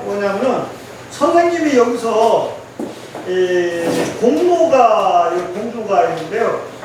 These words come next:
저는 공나루라고 생각했어요. 지금까지. 다 공나루라고 생각했는데 알고 보니까 이 신선 선생님이 만났더니 "엄마 공나루 어딨어?" 고마나루지.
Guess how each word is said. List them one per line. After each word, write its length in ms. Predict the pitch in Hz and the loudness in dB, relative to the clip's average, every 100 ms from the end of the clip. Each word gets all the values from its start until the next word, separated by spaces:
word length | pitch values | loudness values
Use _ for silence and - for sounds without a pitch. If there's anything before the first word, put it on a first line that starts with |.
| - - | -14 -2
저는 440 | 240 269 254 226 | 2 2 2 0
공나루라고 1040 | 247 294 349 330 311 302 285 269 254 247 247 | -2 0 4 4 2 -2 -6 -2 0 0 -2
생각했어요. 840 | 285 262 214 226 220 247 165 - - | -4 -4 -4 -4 2 2 2 -2 -10
지금까지. 540 | - 220 208 202 196 - - | -12 -12 -6 -4 -4 -8 -12
다 680 | - - 247 254 - 247 240 | -14 -8 -4 -4 -2 -2 0
공나루라고 840 | 254 294 285 262 247 240 220 214 208 | 0 2 2 4 2 2 0 -2 -4
생각했는데 920 | 247 240 226 220 220 262 240 - - - - - - - - | -2 -2 -2 -4 -2 2 2 2 -4 -10 -12 -14 -14 -14 -2
알고 320 | - - 349 | 0 2 0
보니까 760 | 339 311 277 269 269 - - - - - - - - 214 | -2 -4 -6 -2 0 2 0 -6 -14 -18 -20 -20 -16 -8
이 140 | 226 | -6
신선 420 | 214 302 349 320 | -4 -4 -4 -4
선생님이 680 | 294 285 285 262 254 247 247 | -4 -4 -2 -2 -2 -2 -2
만났더니 460 | 240 247 247 233 202 - - - - 254 | -2 0 0 -2 -4 -6 -12 -14 -2 2
"엄마 220 | 339 - | 2 2
공나루 560 | 277 311 320 302 302 | 0 4 4 4 2
어딨어?" 680 | 302 294 302 302 277 - - - | -2 -4 -2 0 2 2 -2 -4
고마나루지. 560 | 226 233 196 156 - | 0 0 0 -4 -6